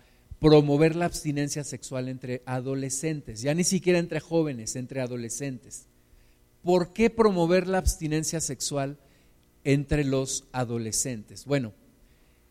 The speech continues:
tiene una, una estadística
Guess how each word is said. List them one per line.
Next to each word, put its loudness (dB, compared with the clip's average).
tiene 10
una, 2
una 2
estadística -2